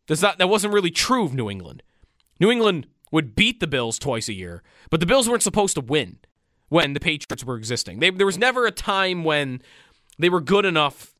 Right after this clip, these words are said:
to enter that chat. And this Bills team has been.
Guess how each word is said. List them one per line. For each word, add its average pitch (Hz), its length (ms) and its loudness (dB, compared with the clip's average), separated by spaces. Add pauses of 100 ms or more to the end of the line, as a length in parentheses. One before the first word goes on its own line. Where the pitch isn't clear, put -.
to - 200 -2
enter 170 320 -2
that 135 200 0
chat. - 320 -4 (1080)
And 156 300 0
this 240 160 0
Bills 226 320 2
team 165 320 -2
has 185 440 -2
been. 82 280 -18